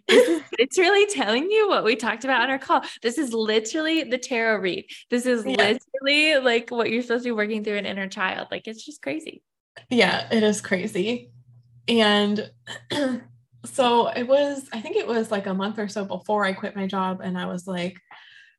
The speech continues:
Speaker 2: I don't know, like, still questioning. Like, now I look back, I'm like, "It's so stupid. Like, why was I questioning this so much?" Like, if I would have just listened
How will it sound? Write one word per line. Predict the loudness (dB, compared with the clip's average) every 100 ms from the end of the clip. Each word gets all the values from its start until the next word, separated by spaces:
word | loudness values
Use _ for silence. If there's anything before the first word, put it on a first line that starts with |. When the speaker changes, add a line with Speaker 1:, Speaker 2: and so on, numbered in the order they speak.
| _ _ _ _ -6
Speaker 2:
I |
don't | -4 -4
know, | 0 2 4 4 2 0
like, | -2 -2
still | -6 -4 -4
questioning. | 0 -2 -2 -4 -6
Like, | -6 -2
now | 0
I | 2
look | 0 -2
back, | -2 -4 -4
I'm | -10
like, | -10
"It's | -10 -6
so | -6
stupid. | -8 -16 -16 -16 -12
Like, | -10 -8
why | -2 0
was | 0 -2
I | -4
questioning | -4 -6 -4 -6 -6
this | -6 -8 -6
so | -2 0 0 -2
much?" | -4 -8 -10 -8
Like, | -2 -2 -4 -8 _ _
if | -8 0
I | 2
would | 2
have | 2
just | -2 -2
listened | -2 -2 -2 -2 0 -2